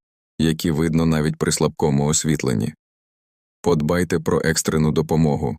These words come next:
Встановіть кнопку виклику у ванній. Домовтесь з родичами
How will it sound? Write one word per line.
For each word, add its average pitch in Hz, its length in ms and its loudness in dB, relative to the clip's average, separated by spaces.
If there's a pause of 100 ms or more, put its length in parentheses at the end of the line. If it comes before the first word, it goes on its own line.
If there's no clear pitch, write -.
(600)
Встановіть 82 600 0
кнопку 85 420 0
виклику 80 460 0
у 80 140 0
ванній. 71 480 -2 (380)
Домовтесь 78 540 2
з 69 120 -4
родичами 71 600 0